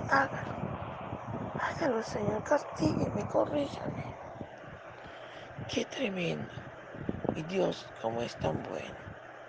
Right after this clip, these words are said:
no tarda en venir a ayudarnos, en venir a fortalecernos,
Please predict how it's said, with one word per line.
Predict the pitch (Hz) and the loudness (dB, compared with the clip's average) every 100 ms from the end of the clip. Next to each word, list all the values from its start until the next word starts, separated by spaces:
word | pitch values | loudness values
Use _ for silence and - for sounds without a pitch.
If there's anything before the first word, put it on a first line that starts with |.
| - - - - - - | -12 -12 -12 -10 -8 -6
no | - | 0
tarda | 85 - - - - - - - - - - - - - | 2 4 2 -2 -6 -6 -6 -8 -10 -12 -12 -10 -10 -4
en | 196 147 | -4 -2
venir | 110 113 185 190 | -2 2 2 4
a | |
ayudarnos, | 139 113 80 58 - - - - - - - - - - - - - - | 2 0 -2 -2 -4 -6 -10 -10 -10 -2 -2 -2 -12 -12 -12 -8 -6 -6
en | 196 196 | -4 0
venir | 180 190 202 208 | 2 4 4 6
a | 269 - | 4 4
fortalecernos, | - - 214 - - - - - - - | -2 -2 -2 -4 -4 -4 -2 -4 -4 -8